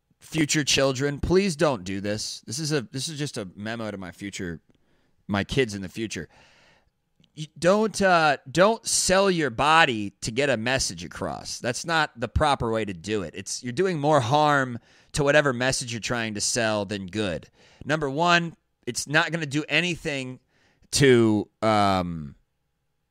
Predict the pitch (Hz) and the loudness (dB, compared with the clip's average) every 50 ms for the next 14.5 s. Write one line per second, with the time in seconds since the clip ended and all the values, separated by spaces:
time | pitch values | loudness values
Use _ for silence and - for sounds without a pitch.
0 | _ _ _ _ _ _ _ _ _ - - 175 185 151 156 180 - 156 151 135 | _ _ _ _ _ _ _ _ _ 6 6 8 8 8 6 6 6 4 0 0
1 | - 143 147 135 - 147 139 143 135 135 135 135 123 123 - - 175 165 151 135 | 0 -2 -2 -2 -2 -2 0 2 2 0 0 -4 -8 -8 -6 -2 0 0 0 0
2 | 120 - - - - _ - _ _ _ _ _ _ _ - 131 139 117 - - | -2 -6 -10 -20 -20 _ -20 _ _ _ _ _ _ _ 2 2 2 4 2 -2
3 | - - - - 120 117 113 107 104 98 95 92 85 - _ _ - - 160 180 | -2 -4 -4 -2 0 2 4 4 4 4 2 0 -4 -6 _ _ 2 4 6 6
4 | 208 208 190 160 131 117 110 110 107 104 104 110 98 90 90 87 - 92 80 71 | 6 6 4 4 2 2 2 2 2 0 -2 -4 -6 -8 -10 -10 -10 -10 -10 -10
5 | 58 52 50 - - - - 110 104 - - - - 117 117 - - 170 165 - | -12 -16 -16 -18 -16 -12 -10 -8 -8 -6 -8 -8 -8 -8 -8 -6 -4 -4 -4 -4
6 | - - 107 - - - - 156 156 156 156 147 135 127 131 127 120 113 117 107 | -4 -8 -6 -4 -4 -2 -2 -2 -2 -2 0 0 2 2 2 2 0 -2 -2 -4
7 | 98 - - - 113 113 110 - - 85 71 65 64 - - 107 117 113 - - | -6 -6 -6 -6 -6 -6 -6 -6 -8 -8 -8 -12 -14 -8 -4 -4 -4 -4 -4 -6
8 | 160 147 - - 151 135 123 110 - _ _ _ _ _ _ _ _ _ _ _ | -6 -6 -4 -2 0 0 0 -2 -2 _ _ _ _ _ _ _ _ _ _ _
9 | _ - 104 104 98 95 92 90 82 - - - - 151 - - 127 113 131 143 | _ -6 -4 -2 -2 -2 -2 -4 -4 -6 -6 -4 -4 -6 -4 -4 -4 -2 0 0
10 | 165 180 - - 165 165 165 143 - - 143 131 - 135 110 107 110 107 101 92 | 0 2 2 2 2 2 2 0 -2 -4 -4 -4 -4 -6 -4 -4 -2 -2 -4 -6
11 | - _ _ _ _ - 117 107 92 92 - - 165 156 - - 135 104 - 120 | -8 _ _ _ _ -12 -10 -10 -8 -6 -4 -2 -2 -2 -2 -2 -2 -2 0 0
12 | 107 104 104 - - - - - - 104 - 107 98 - 110 87 117 113 104 123 | 0 0 -2 -4 -6 -8 -8 -8 -8 -6 -6 -6 -6 -6 -6 -6 -6 -6 -6 -6
13 | 113 104 - - 135 123 110 104 107 101 101 95 - - 156 156 120 98 - 113 | -6 -6 -6 -6 -6 -4 -6 -6 -6 -8 -8 -6 -4 -4 -4 -4 -4 -6 -8 -8
14 | 117 123 127 113 101 92 - - - - | -8 -8 -6 -6 -6 -6 -6 -6 -8 -8